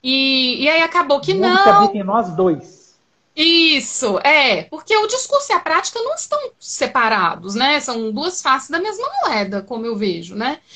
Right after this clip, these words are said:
Speaker 1: Então, eu achei que ele fosse sair meio junto, mas acabou que não. É, e aí eu deixei pra lá esse projeto. Aí no ano passado eu falei com o Silvio, falei, "Silvio", que é o editor lá da Instante, né? Falei, "Silvio,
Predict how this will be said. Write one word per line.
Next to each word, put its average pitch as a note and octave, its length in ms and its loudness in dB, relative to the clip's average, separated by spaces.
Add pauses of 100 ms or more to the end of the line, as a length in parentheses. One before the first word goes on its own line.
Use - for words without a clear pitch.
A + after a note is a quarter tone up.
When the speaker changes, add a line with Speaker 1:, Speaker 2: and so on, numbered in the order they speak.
(280)
Speaker 1:
Então, B3+ 600 0
eu F#4+ 160 2
achei G4 280 0
que F#4+ 80 -8
ele G#4 120 -2
fosse F#4+ 240 -6
sair F#4 260 0
meio G4 280 -2
junto, F4+ 400 -4
mas F#4 120 -4
acabou F4 360 -2
que A4 180 -8
não. A#3+ 320 -2 (540)
É, G#3 840 2
e F#4 100 0
aí B4+ 100 4
eu D#4+ 80 2
deixei F#4 280 0
pra G4+ 200 2
lá D#4+ 160 4
esse D#4+ 140 -8
projeto. C4 680 0
Aí A3+ 200 0
no D4+ 100 -2
ano D#4 140 -2
passado C#4+ 380 2
eu C#4+ 40 0
falei F4+ 260 0
com - 160 -8
o - 20 -8
Silvio, A#3 300 -10
falei, A3+ 280 -2
"Silvio", G#3+ 560 -4
que G#3+ 120 -8
é A3+ 60 2
o A3 200 0
editor A3+ 280 -6
lá A3+ 100 -2
da G#3+ 100 -4
Instante, G#3+ 420 -6
né? G#3 80 -4
Falei, G#3+ 200 -6
"Silvio, G3+ 680 -4